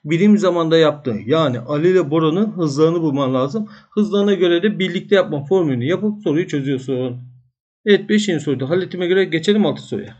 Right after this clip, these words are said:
Geçtim, gitti. Zeynep tek başına A günde, Yasemin tek başına üç A günde yapıyor.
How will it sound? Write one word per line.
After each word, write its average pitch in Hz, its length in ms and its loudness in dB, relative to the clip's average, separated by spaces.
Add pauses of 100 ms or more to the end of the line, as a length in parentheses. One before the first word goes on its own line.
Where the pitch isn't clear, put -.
(180)
Geçtim, 160 320 -6
gitti. - 240 -14 (760)
Zeynep 196 380 -2
tek 208 180 -2
başına 180 200 -2
A 175 100 2
günde, 135 280 -2
Yasemin 175 340 0
tek 185 180 -6
başına 160 220 -4
üç 180 180 -4
A 170 100 6
günde 151 260 0
yapıyor. - 360 -2